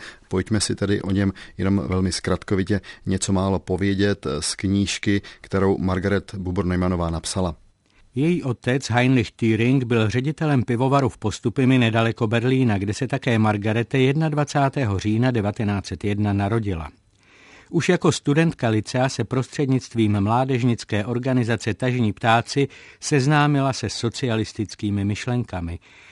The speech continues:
Speaker 2: A v této organizaci také potkala Rafaela Bubra, syna známého židovského náboženského filozofa Martina Bubra,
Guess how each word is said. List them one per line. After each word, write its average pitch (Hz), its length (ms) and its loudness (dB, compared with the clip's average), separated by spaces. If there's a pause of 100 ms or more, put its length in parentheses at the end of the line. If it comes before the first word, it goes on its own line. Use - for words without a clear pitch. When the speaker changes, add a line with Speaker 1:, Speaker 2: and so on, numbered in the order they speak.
(220)
Speaker 2:
A 131 120 0
v - 60 -4
této 180 300 0
organizaci 147 640 0
také 131 320 -4
potkala 139 520 0 (360)
Rafaela 135 580 2
Bubra, 113 400 -2
syna 120 300 0
známého 131 640 0
židovského 120 600 -2
náboženského 101 760 -2
filozofa 131 520 -4
Martina 107 460 0
Bubra, 120 400 0